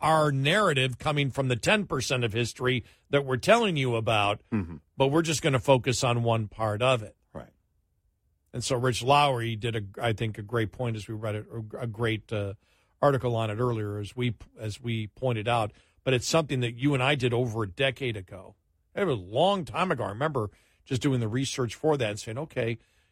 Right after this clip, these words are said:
Speaker 1: you know, what land was here and who was there before it? What Indian, you know, what Indian tribe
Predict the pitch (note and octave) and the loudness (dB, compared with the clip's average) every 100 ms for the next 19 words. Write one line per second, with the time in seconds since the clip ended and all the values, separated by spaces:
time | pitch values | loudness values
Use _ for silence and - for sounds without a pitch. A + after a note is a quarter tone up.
0 | _ C#3 B2 A#2+ - A2+ B2 B2 B2 B2 | _ 0 0 -2 -6 -4 -2 -2 -2 -2
1 | A2+ - C#3 D3 C#3 A2 A#2+ A2+ A#2+ A#2 | -4 -4 -2 0 0 -2 -2 -2 0 -2
2 | G#2+ - D3 D#3+ - A2+ A#2 A#2 A2+ A2 | -4 -2 0 0 -2 -4 -2 -4 -4 -4
3 | G#2 - _ _ - B2 G#2+ A2 A#2+ A#2+ | -6 -12 _ _ -2 0 2 4 2 2
4 | A2+ A#2 G#2+ - C3 B2 B2 A#2+ | 0 -2 -4 2 4 6 4 0